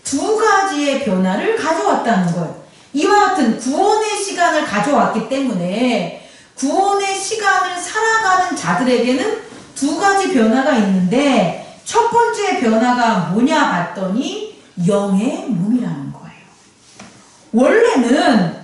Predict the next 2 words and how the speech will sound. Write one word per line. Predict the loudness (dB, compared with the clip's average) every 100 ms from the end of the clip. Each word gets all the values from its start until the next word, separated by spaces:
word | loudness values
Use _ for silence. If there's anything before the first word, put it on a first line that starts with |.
| -20 _ _ _ _ _ _ _ _ _ _ _ _ _ 0
영의 | 4 4 2 0 0 0
몸은 | 2 4 4 2 0 -6